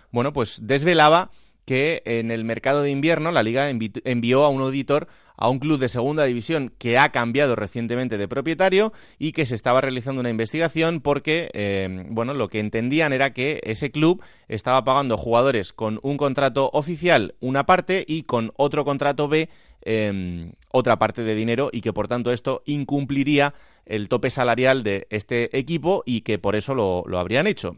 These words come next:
Evidentemente, en cuanto estas palabras de Tebas, eh, se publicaron, todo el mundo pensó en el Córdoba, porque esto es algo de lo que se viene hablando desde el mercado de invierno. ¿Por qué? Porque el Córdoba en el mercado de invierno es uno de los equipos que más agita el mercado,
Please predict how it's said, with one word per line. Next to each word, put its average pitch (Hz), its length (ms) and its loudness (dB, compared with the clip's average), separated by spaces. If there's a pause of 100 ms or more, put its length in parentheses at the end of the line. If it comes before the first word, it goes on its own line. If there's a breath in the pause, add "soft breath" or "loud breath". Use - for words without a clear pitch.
Evidentemente, 143 560 0
en 147 80 0
cuanto 123 300 2
estas 117 180 -4
palabras 120 380 2
de 127 100 -2
Tebas, 113 480 4
eh, 95 320 -2
se 90 140 -10
publicaron, 151 640 2
todo 127 200 2
el 117 60 2
mundo 117 320 0
pensó 90 300 -6
en 104 60 -2
el 117 120 -4
Córdoba, 175 420 4
porque 135 320 -2 (300 soft breath)
esto 123 160 -4
es 117 80 -2
algo 127 300 2 (280 soft breath)
de 117 160 2
lo 117 120 2
que - 140 -6
se 117 180 -4
viene 143 300 2
hablando 147 480 0 (320 soft breath)
desde 120 280 -4
el 139 80 -2
mercado 120 340 2
de 117 60 2
invierno. 98 380 -2
¿Por 123 180 -4
qué? 165 180 4
Porque 104 300 -4
el 113 100 -4
Córdoba 151 280 2
en 120 60 -2
el 113 60 -6
mercado 110 300 0
de 127 80 -2
invierno 135 320 -2
es 123 140 -6
uno 117 100 -6
de 110 80 -6
los 104 140 -8
equipos 107 280 -10
que 107 120 -8
más 120 240 0
agita 113 260 -6
el 107 80 -2
mercado, 190 480 4